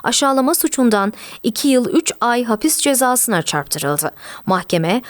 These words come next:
Altaylı hakkında yurt dışına çıkış yasağı da getirdi. Türk halkına "Ulan alçaklar,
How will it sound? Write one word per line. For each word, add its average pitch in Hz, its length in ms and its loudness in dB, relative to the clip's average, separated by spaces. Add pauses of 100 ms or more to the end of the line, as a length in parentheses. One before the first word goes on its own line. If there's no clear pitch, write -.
(160)
Altaylı 220 440 0
hakkında 185 400 0
yurt 190 240 0
dışına 262 260 -2
çıkış 254 360 -2
yasağı 240 340 0
da 147 60 -2
getirdi. 139 520 -4 (480)
Türk 359 260 2
halkına 302 500 2 (300)
"Ulan 339 400 4
alçaklar, 185 720 0